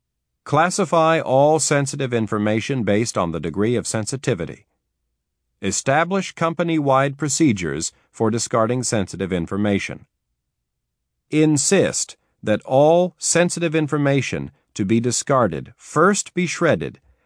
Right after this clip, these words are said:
and provide for a safe way for getting rid of important information on scraps of paper too small for shredding. Shredders must not be the low-end budget type, which turn out strips of paper that a determined attacker, given enough patience, can reassemble.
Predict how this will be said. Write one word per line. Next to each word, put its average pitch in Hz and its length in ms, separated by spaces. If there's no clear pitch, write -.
and 127 420
provide 127 480
for 127 160
a 107 80
safe 170 400
way 90 280
for 123 160
getting 135 280
rid 139 320
of 95 80
important 120 540
information 98 640
on 85 160
scraps - 460
of 104 160
paper 98 340
too 113 320
small 151 400
for 80 160
shredding. 76 460
Shredders 131 640
must 139 320
not 196 320
be 156 260
the 131 180
low-end 113 760
budget 104 360
type, 78 360
which 90 240
turn 98 240
out 85 200
strips - 380
of 90 160
paper 110 380
that 107 180
a 87 100
determined 98 680
attacker, 113 560
given 90 340
enough 78 320
patience, 120 460
can 123 320
reassemble. 104 640